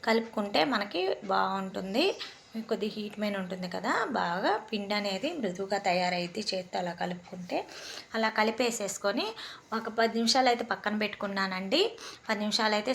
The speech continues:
సరిపోయిద్ది మనకి. ఎక్స్ట్రా ఉందనుకోండి, ఫ్రిడ్జ్లో పెట్టేసుకోవచ్చు. ఒక టూ డేస్ దాకా ఉంటుంది.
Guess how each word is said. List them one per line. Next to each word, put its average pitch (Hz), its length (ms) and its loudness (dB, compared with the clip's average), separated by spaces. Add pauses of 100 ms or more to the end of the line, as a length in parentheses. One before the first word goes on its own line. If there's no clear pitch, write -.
సరిపోయిద్ది 190 560 0
మనకి. 185 300 0 (360)
ఎక్స్ట్రా 247 280 4 (100)
ఉందనుకోండి, 233 540 2
ఫ్రిడ్జ్లో 220 320 0 (100)
పెట్టేసుకోవచ్చు. 202 760 0 (640)
ఒక 226 60 8 (140)
టూ 233 80 2 (140)
డేస్ 220 240 -2
దాకా 208 220 -2
ఉంటుంది. 208 380 0